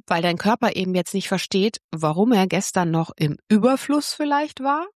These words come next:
ja, warum du gestern noch so völlig im Überfluss warst und genossen hast und heute plötzlich wieder im Mangel bist. Das ist natürlich so eine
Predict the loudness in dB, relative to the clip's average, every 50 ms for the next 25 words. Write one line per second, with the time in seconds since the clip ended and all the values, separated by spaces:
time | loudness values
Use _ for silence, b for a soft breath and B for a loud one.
0 | -10 -8 -6 -6 -4 -4 -2 -2 -2 -2 -2 -4 -4 -6 -6 -8 -10 -14 -16 -18
1 | -20 -20 -20 -20 -16 -4 -4 -4 -2 -2 0 0 0 0 2 0 0 0 0 -2
2 | -4 -4 -4 -6 -10 -14 -14 -10 -4 -2 -2 0 0 -2 -4 -4 -6 -10 -8 -8
3 | -8 -8 -6 -6 -2 0 0 0 0 -4 -8 -8 -8 -8 -10 -14 -8 -4 -2 -2
4 | 0 -2 -4 -4 -8 -14 -18 -12 -10 -8 -2 0 0 0 0 -2 -4 -2 0 2
5 | 0 0 -2 -6 _ B B B B B B B B _ -14 -12 -12 -4 0 0
6 | 0 2 0 -2 _ -2 -2 -2 -2 -6 -6 -4 -4 -2 -4 -2 -4 -4 -6 -4
7 | -4 -2 0 0 0 0 0 -2 -2 -4 -4 -6 -8 -6 -8 -8 -8 -8 -8 -4
8 | -4 -4 -4 -2 -2 -2 -2 -2 -2 -2 -4 -4 -4